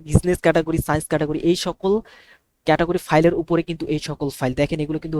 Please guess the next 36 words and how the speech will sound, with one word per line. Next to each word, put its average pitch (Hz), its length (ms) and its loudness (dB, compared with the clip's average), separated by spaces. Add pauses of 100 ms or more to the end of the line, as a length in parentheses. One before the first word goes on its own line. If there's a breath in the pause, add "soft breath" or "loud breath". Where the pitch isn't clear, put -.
রিয়েলিস্টিক 165 440 2 (120)
এবং 170 140 -2 (480 soft breath)
এই 160 120 -2
সকল 196 180 -2 (100)
ফাইল 170 220 4
কিন্তু 180 200 -6
আগেই 165 300 2 (100)
তারা 160 200 4
অ্যাপ্রুভ 151 340 -4 (120)
করিয়ে 139 280 0
রেখেছে। 123 360 -6 (340)
এই 156 140 -2
সকল 180 180 0
ফাইল 165 240 2 (100)
যদি 165 200 -2
এখন 165 140 -6
আমি 165 260 -4
অ্যাপ্রুভ 156 320 -6 (100)
করাতে 165 300 -2
যাই, 185 120 0 (280 loud breath)
এই 151 160 -4
সকল 165 180 -2 (100)
ফাইল 160 180 4 (280)
কোয়ালিটি 151 400 2
ইস্যু 151 200 -6 (100)
অথবা 147 300 -2
সিমিলার 160 380 2
ইস্যু 147 160 -10
ধরে 143 200 -2 (340 soft breath)
এই 156 140 -4
সকল 160 200 -4 (100)
ফাইল 143 240 -2
কিন্তু 147 200 -6
রিজেক্ট 156 440 -2 (120)
করে 147 180 0
দিবে। 127 240 -10